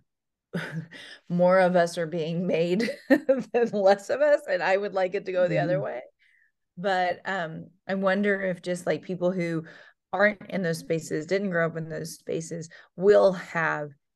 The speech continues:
Speaker 1: empathy for the people that are in those spaces, because the people that are in those spaces right now are in a lot of ways who we are, you know, we've both been up at the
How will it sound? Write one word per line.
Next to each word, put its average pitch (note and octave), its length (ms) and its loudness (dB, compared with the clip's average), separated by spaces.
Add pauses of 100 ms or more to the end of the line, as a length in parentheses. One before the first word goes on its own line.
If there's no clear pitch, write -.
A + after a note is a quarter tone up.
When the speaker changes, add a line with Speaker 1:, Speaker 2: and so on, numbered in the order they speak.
(220)
Speaker 1:
empathy E3+ 840 -6 (600)
for E3 640 0 (100)
the F#3 80 -6
people F3+ 240 -2
that E3 160 4
are E3+ 100 2
in A3+ 140 2
those F3+ 180 -2
spaces, D#3 400 -6
because F3+ 560 2 (400)
the F#3 60 -6
people A3+ 280 2
that G3+ 120 4
are F3+ 80 4
in G3 100 -2
those F#3 200 -2
spaces E3+ 320 -6
right D#3+ 140 -6
now F3 560 -2 (460)
are F3+ 360 6
in E3+ 200 -4
a E3 80 0
lot E3+ 300 0
of G3 80 -2
ways D#3 580 -4 (1160)
who F3+ 140 -4
we F#3 340 -4
are, E3+ 560 0 (220)
you E3+ 100 -4
know, E3 100 0
we've F3+ 180 -2
both F3 240 4
been F3 140 -2
up E3+ 200 -8
at F3+ 160 -8
the F3 320 -6